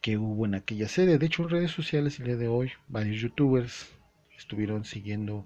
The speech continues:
las protestas. Hubo mujeres feministas, ¿no?,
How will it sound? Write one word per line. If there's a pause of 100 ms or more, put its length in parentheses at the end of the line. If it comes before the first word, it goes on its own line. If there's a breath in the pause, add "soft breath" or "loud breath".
(420 loud breath)
las
protestas. (240)
Hubo
mujeres
feministas, (200)
¿no?,